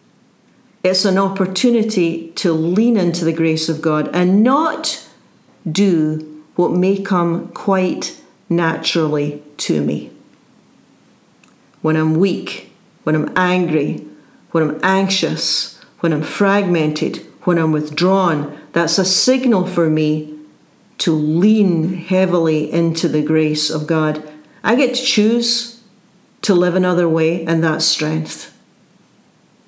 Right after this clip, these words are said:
I have that kind of freedom. The freedom to choose how to live is an untapped truth for countless people, whether they're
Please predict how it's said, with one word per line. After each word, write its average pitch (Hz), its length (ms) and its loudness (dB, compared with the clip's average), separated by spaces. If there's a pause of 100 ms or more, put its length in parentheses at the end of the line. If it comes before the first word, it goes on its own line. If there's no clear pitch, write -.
(920)
I 190 100 0
have 208 220 4
that 170 240 0
kind 175 180 2
of 151 80 0
freedom. 151 640 -2 (720)
The 160 80 2
freedom 214 500 2
to 190 120 -2
choose 220 680 0 (220)
how 233 340 2
to 233 220 0
live 170 640 -2 (800)
is 165 200 -2
an 160 280 0
untapped 196 920 0
truth - 420 -2
for 143 200 -6
countless 156 800 -4
people, 160 580 -4 (540)
whether 170 260 2
they're 156 380 0